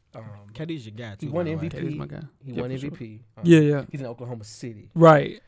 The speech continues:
Speaker 1: He's probably the highest rated player.
Speaker 3: Well, his shooting percentage is trash.
Speaker 1: Well, he,
Speaker 3: And he averaged six turnovers
Speaker 1: he
Speaker 3: a
Speaker 1: also
Speaker 3: game.
Speaker 1: averaged a triple-double.
Speaker 3: Right, he did average a triple-double, which is the
Speaker 1: So
Speaker 3: most overstated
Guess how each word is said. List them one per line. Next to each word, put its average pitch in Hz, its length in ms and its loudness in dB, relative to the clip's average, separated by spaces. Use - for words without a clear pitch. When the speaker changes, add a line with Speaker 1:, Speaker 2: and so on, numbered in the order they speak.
Speaker 1:
He's 165 300 -6
probably 113 280 -8
the 107 80 -14
highest 101 300 -18
rated - 180 -20
player. - 180 -20
Speaker 3:
Well, 202 220 12
his 170 360 4
shooting 226 220 2
percentage 143 360 0
is 139 80 -14
trash. 131 540 -10
Speaker 1:
Well, 139 320 -4
he, 139 240 -12
Speaker 3:
And 156 220 0
he 160 180 8
averaged 156 220 6
six - 260 -2
turnovers 151 400 2
Speaker 1:
he 143 60 -4
Speaker 3:
a - 20 -4
Speaker 1:
also 135 220 -4
Speaker 3:
game. 127 100 -6
Speaker 1:
averaged 131 220 -10
a - 20 -16
triple-double. - 840 -20
Speaker 3:
Right, 170 200 10
he 165 80 6
did 185 180 6
average 180 180 4
a 165 40 -8
triple-double, 170 360 0
which 170 160 2
is 151 80 -8
the 160 80 0
Speaker 1:
So 165 60 0
Speaker 3:
most 165 260 2
overstated 170 800 4